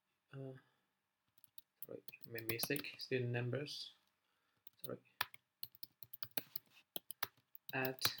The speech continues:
the A school，嗯，下降就可以用 fell，然后呢，用的是，嗯，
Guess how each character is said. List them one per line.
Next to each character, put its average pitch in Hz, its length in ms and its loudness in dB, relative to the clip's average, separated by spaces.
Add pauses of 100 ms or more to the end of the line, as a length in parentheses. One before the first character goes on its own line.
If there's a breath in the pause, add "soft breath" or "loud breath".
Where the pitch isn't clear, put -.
(300)
the 127 160 4 (640)
A 127 260 10 (720)
school， - 840 2 (1200 loud breath)
嗯， 113 680 -2
下 - 240 4
降 147 200 6
就 123 80 4
可 - 100 0
以 117 40 6
用 120 280 2 (220)
fell， 117 320 8 (1040 soft breath)
然 123 120 0
后 131 180 4
呢， 127 260 2 (680)
用 120 200 -2
的 113 160 2
是， 107 840 4
嗯， - 340 -4